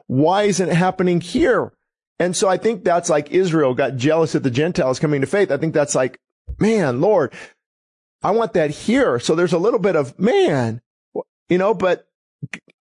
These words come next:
God uses the least likely at the least strategic place, possibly, or maybe actually this is a real strategic place because it's central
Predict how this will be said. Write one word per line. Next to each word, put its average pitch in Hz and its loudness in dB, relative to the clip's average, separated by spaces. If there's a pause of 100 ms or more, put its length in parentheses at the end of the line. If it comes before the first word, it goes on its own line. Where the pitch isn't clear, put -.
(180)
God 165 0
uses 156 0
the 131 0
least 175 0
likely 175 0 (680)
at 139 0
the 131 2
least 165 -2 (100)
strategic 165 -2
place, 165 0 (160)
possibly, 160 0
or 139 -2
maybe 147 -2
actually 156 -2
this 135 -2
is 123 0
a 117 2
real 156 2
strategic 127 -2
place 120 -2
because 123 -2
it's - -6
central 151 -2